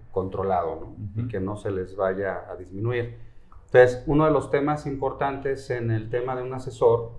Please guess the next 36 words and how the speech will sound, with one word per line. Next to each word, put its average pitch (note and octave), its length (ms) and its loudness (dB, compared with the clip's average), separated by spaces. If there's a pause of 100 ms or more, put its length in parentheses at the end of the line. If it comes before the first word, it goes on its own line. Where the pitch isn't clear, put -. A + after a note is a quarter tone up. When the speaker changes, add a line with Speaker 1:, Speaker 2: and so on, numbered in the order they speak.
(240)
Speaker 1:
es, A2 440 4 (460)
una, F#3+ 480 6 (260)
pues, B2+ 160 0
que C3 120 0
te A#2+ 140 4
va C#3 280 4
a - 240 -6 (120)
preguntar A#2 800 2 (580)
para G#2 160 -4
saber A2+ 440 0
qué - 80 -8
estás B2+ 260 -6
buscando. - 380 -16 (680)
Porque A2+ 200 2
muchas B2 260 4
de D3 80 4
las C3 120 4
veces C3+ 160 2
no C#3+ 100 -2
sabemos C3+ 260 -6
qué - 60 -12
estamos B2+ 260 -10
buscando. C#3+ 420 -4
A - 40 2
veces C3 380 2 (360)
nos B2 160 -4
interesa B2 400 0
mucho C3 300 -4
la A2+ 100 0
imagen G#2+ 440 0
del G#2+ 120 -2
lugar, C3 580 2 (140)
pero A2+ 160 -2
no A2+ 80 2
nos A#2+ 160 -2
interesa A2+ 800 0